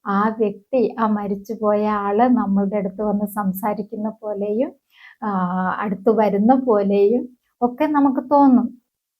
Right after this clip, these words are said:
ആ ഒരു തോന്നല് റിയൽ ആയിട്ടുള്ള തോന്നലല്ല. തലച്ചോറ് നമ്മളോട് മണ്ടത്തരം പറയുന്നതാണ്. തലച്ചോറ് നമ്മളോട് തെറ്റായ സന്ദേശങ്ങൾ കൈമാറുന്നതാണ്.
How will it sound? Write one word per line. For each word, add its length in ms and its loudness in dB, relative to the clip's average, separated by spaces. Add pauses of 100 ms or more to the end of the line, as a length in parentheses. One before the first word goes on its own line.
(760)
ആ 120 -2 (180)
ഒരു 140 2 (160)
തോന്നല് 580 6 (180)
റിയൽ 360 4
ആയിട്ടുള്ള 380 -2 (140)
തോന്നലല്ല. 600 -4 (1200)
തലച്ചോറ് 580 2
നമ്മളോട് 420 -2 (120)
മണ്ടത്തരം 500 -2 (100)
പറയുന്നതാണ്. 720 -6 (600)
തലച്ചോറ് 600 0
നമ്മളോട് 380 -4 (160)
തെറ്റായ 500 -6 (180)
സന്ദേശങ്ങൾ 720 -4 (120)
കൈമാറുന്നതാണ്. 1040 -4